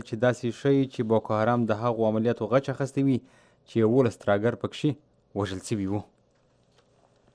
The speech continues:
د امریکا د استخباراتي ادارې مشر ډین کوست د اګست په پنځلسمه خپله دنده پرېږدي. د امریکا جمهور رئیس ډونالډ ټرمپ، اه، د یکشنبې په ورځ دغه اعلان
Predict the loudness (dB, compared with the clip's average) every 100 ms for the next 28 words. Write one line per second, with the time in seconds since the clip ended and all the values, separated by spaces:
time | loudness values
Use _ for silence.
0 | _ _ -20 -20 -20 _ -4 2 2 2
1 | 0 0 -2 -6 0 2 4 2 4 6
2 | 6 4 2 -2 0 2 2 0 -2 -2
3 | -4 -10 -2 2 2 2 -4 2 2 2
4 | -6 2 2 2 _ -2 0 0 -2 -2
5 | -2 -2 -2 -2 -6 -6 -2 0 0 -2
6 | -6 -8 -4 -4 -8 -20 -20 _ -2 0
7 | 2 2 2 2 0 -2 -2 -2 -4 -2
8 | -2 -2 -10 -6 -4 -2 -2 -2 -2 -4
9 | -6 -4 -4 -2 -2 -2 -4 -4 -4 -4